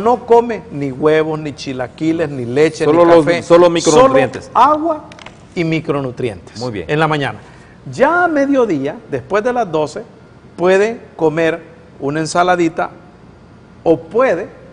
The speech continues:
Speaker 1: comer frutas a mediodía, ¿verdad? Y tom-, y continuar tomando agua. Y ya por la tarde, comer una ensalada y comer quizás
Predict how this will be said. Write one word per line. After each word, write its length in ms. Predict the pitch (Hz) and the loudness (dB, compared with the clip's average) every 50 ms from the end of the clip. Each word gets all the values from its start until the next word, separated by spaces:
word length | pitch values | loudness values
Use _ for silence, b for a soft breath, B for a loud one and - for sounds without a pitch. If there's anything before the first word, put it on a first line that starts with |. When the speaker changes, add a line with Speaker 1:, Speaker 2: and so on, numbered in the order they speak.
| - - - - - - - - - - | -20 -20 -20 -20 -20 -20 -20 -20 -18 -6
Speaker 1:
comer 380 | - 151 139 139 151 156 156 | -6 -4 -2 0 -2 -2 -2
frutas 680 | - - - 269 330 - - - - - - - - - - - - - - - - - - - - - - - - - - | -4 -2 2 2 2 2 2 -2 -10 -14 -14 -18 -20 -20 -20 -20 -20 -20 -20 -20 -20 -20 -20 -20 -20 -20 -20 -20 -16 -10 -8
a 60 | 135 | -4
mediodía, 560 | 127 139 127 131 139 147 160 139 113 - - - - - - - - - - - - - - - - - - | -2 0 2 4 4 4 4 2 0 -4 -10 -18 -20 -20 -20 -20 -20 -20 -20 -20 -20 -20 -20 -20 -20 -14 -6
¿verdad? 200 | 127 151 190 233 - - - - - - - - - - - - - - - - - - - - | -4 -4 -4 -4 -8 -14 -20 -20 -20 -20 -20 -20 -20 -20 -20 -20 -20 -20 -20 -20 -20 -20 -14 -8
Y 140 | 190 180 | -6 -6
tom-, 220 | - - 165 160 185 | -4 -2 -4 -4 -2
y 140 | 190 185 165 | -4 -6 -4
continuar 580 | - 170 165 151 156 151 151 156 165 170 - - | -4 -4 -6 -4 -6 -6 -2 0 -2 -2 -2 -6
tomando 540 | 170 143 123 120 127 135 127 139 143 156 | -8 -8 -6 -8 -10 -6 -4 -2 0 2
agua. 420 | 185 208 226 220 196 156 127 - - - | 4 4 2 2 0 -4 -8 -12 -14 -10
Y 120 | - 165 156 | -8 -6 0
ya 180 | 160 226 269 | 0 0 0
por 240 | - - 330 320 339 | 0 -2 -6 -6 -4
la 140 | 320 302 285 | -4 -4 -4
tarde, 480 | - - 269 226 185 170 160 208 226 - - - - - - - - - - - - - - | 0 0 2 2 2 0 -4 -6 -8 -8 -12 -18 -20 -20 -20 -20 -20 -20 -20 -20 -20 -6 0
comer 480 | 175 175 170 175 208 220 208 208 - - - | 0 0 2 2 2 2 0 0 -2 -6 -4
una 240 | 175 170 185 196 208 | -2 -2 -2 -2 -4
ensalada 800 | 220 208 - - 247 254 240 233 220 220 247 254 254 262 - - - - - - - - - - - - | -4 -4 -2 0 0 2 4 4 4 4 4 0 -4 -8 -14 -20 -20 -20 -20 -20 -20 -20 -20 -20 -8 -6
y 140 | 185 190 180 | -6 -2 0
comer 360 | - 208 190 180 180 190 185 | -2 0 0 0 -2 -2 -2
quizás 380 | - 190 - - 170 143 - | -6 -8 -8 -8 -10 -12 -8